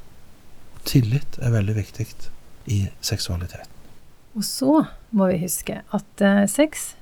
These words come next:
Speaker 2: det er noe som er skapt av Gud, til glede for oss, i et trygt forhold.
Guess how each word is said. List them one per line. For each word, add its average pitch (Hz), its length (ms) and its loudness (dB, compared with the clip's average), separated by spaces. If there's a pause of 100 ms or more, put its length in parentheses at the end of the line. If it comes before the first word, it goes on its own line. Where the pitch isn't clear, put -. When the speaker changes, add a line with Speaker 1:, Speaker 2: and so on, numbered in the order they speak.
(260)
Speaker 2:
det 339 120 4
er 254 40 6
noe 208 240 6
som 202 160 0
er 180 80 2
skapt - 360 -6
av 160 120 0
Gud, 156 280 -2 (840)
til 220 160 2
glede 170 320 2
for 160 180 -8
oss, - 240 -14 (460)
i 190 160 2
et 156 120 -4
trygt - 300 -12
forhold. - 320 -8